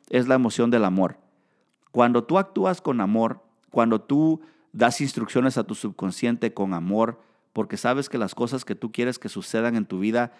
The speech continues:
quie-, la-, las quieres so-, no solamente para ti, pero también para ser parte del cambio que este mundo necesita tanto. Este mundo necesita más personas que estemos conscientes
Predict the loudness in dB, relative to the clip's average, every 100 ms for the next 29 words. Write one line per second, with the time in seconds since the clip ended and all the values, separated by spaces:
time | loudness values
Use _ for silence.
0 | _ _ _ _ -2 0 0 -4 -4 -6
1 | -2 0 0 0 -4 -2 -2 0 -2 0
2 | -2 -4 -4 -6 -4 -4 -4 -8 _ _
3 | _ _ 0 2 0 0 0 0 0 -2
4 | -2 -2 -4 _ 0 0 -2 -4 -4 -6
5 | _ _ _ -6 -2 -2 0 2 4 4
6 | 2 0 -2 -4 -2 0 0 0 0 -2
7 | -4 -12 -4 -4 0 -2 -2 -10 _ _
8 | _ _ _ _ -2 0 2 2 2 0
9 | -2 -6 -4 -2 2 2 0 -2 -2 0
10 | 2 4 2 -2 _ _ _ _ -4 0
11 | 0 2 -2 -4 -6 -4 0 2 2 0
12 | -2 -4